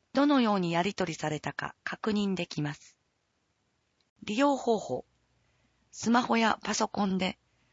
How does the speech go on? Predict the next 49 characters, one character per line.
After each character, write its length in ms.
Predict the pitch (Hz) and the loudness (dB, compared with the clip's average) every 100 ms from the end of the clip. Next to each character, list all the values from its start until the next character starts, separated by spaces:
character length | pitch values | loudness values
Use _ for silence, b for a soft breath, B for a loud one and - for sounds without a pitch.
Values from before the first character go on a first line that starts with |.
| _ - | _ -4
マ 180 | 214 254 | 2 4
イ 60 | |
ナ 140 | 247 254 | 4 4
ン 80 | 233 | 4
バ 200 | 240 233 | 2 4
ー 20 | |
カ 160 | 233 | 4
ー 40 | 220 | 4
ド 100 | 165 | 2
の 140 | 147 | 0
ア 120 | - 220 | 0 0
イ 80 | |
シ 180 | 220 - | 0 -2
ー 40 | 208 | -4
チ 140 | 208 | -8
ッ 40 | - - | -10 -6
プ 100 | 147 | -4
を 60 | |
読 120 | 139 143 | -2 -2
み 100 | 170 | -2
込 220 | 156 160 | -2 -2
ん 60 | 151 | -2
で 180 | 143 _ _ _ - | -6 _ _ _ -4
ロ 140 | 196 | -2
グ 140 | 202 240 | 0 2
イ 80 | |
ン 100 | 254 | 2
し 60 | 226 | 0
て 120 | - | 0
利 100 | 147 | 0
用 140 | 147 143 | 0 0
し 140 | - | -2
ま 120 | 139 | -4
す。 200 | 139 - _ _ _ _ _ _ _ _ - | -6 -14 _ _ _ _ _ _ _ _ -14
ス 160 | - | -2
マ 120 | 214 240 | 2 4
ホ 120 | 208 | 4
は 180 | 208 - | 0 0
対 320 | - 226 226 | 0 0 2
応 120 | 214 | 0
機 160 | - - | 0 -2
種 120 | 160 | -2
限 240 | 156 160 | -2 -2
定。 340 | 147 147 143 - _ _ _ _ _ _ _ _ | -4 -6 -6 -10 _ _ _ _ _ _ _ _
パ 120 | - | -6
ソ 140 | 214 233 | -2 0
コ 140 | - | 2
ン 100 | 226 | 2
は 220 | 208 208 | 2 0